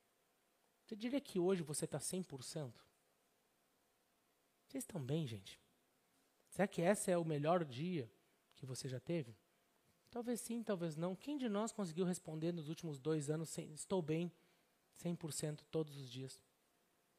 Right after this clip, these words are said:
Vamos nos adaptar. Mas não abrir mão de que Deus chamou pra fazer. Nós podemos aceitar essa cirurgia. Eu acredito que Deus, na sua soberania, obviamente permitiu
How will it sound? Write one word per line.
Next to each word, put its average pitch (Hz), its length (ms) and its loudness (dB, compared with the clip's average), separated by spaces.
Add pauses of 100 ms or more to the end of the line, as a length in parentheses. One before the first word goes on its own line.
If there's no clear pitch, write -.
(1120)
Vamos 175 160 0
nos 170 100 2
adaptar. 160 480 2 (1080)
Mas 143 300 2
não 208 480 4
abrir 165 400 4
mão 139 420 -2 (880)
de 131 140 -6
que - 120 -4
Deus 131 280 -4
chamou 131 240 -6
pra 123 100 -10
fazer. 113 340 -10 (800)
Nós 165 300 2
podemos 180 560 2
aceitar 170 500 2
essa 160 180 0
cirurgia. 135 680 -2 (320)
Eu 156 60 -4
acredito 156 400 -4
que - 80 2
Deus, 147 320 0
na 147 80 -2
sua 156 160 -4
soberania, 147 560 2
obviamente 151 580 2
permitiu 147 560 -2